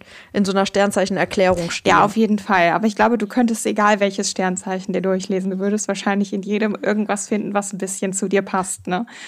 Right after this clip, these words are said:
Speaker 1: Das stimmt.
Speaker 2: Aber ja, das stimmt. Also wenn ich mir jetzt den, äh, die Sachen vom Stier durchlese, dann sind <laughs> auch viele Dinge, die sehr gut auf mich zutreffen. Vor allem die negativen. <laughs>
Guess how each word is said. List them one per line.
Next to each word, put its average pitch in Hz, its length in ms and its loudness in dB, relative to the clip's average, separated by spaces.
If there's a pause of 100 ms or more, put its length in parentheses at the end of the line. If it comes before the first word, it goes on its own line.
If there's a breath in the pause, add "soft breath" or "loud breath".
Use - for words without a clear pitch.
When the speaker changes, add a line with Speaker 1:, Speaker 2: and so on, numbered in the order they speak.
(200 loud breath)
Speaker 1:
Das 208 160 4
stimmt. 180 480 0
Speaker 2:
Aber 185 340 4
ja, 190 160 4
das 185 220 -2
stimmt. 165 240 -6
Also 175 420 -2
wenn 180 180 0
ich - 180 -6
mir 190 100 -2
jetzt 185 400 -4
den, 202 400 -4
äh, 175 160 -4
die 185 140 -8
Sachen 196 260 -4
vom 196 180 -6
Stier 202 320 -2
durchlese, 196 520 -2
dann 185 220 -4
sind 208 240 0
<laughs> - 40 -6
auch 208 140 0
viele 226 340 4
Dinge, 214 320 2
die - 120 2
sehr 233 260 2
gut 247 200 2
auf - 260 -4
mich 294 160 0
zutreffen. 202 580 2
Vor 262 160 0
allem 302 260 6
die 277 140 6
negativen. 247 880 2
<laughs> 453 60 2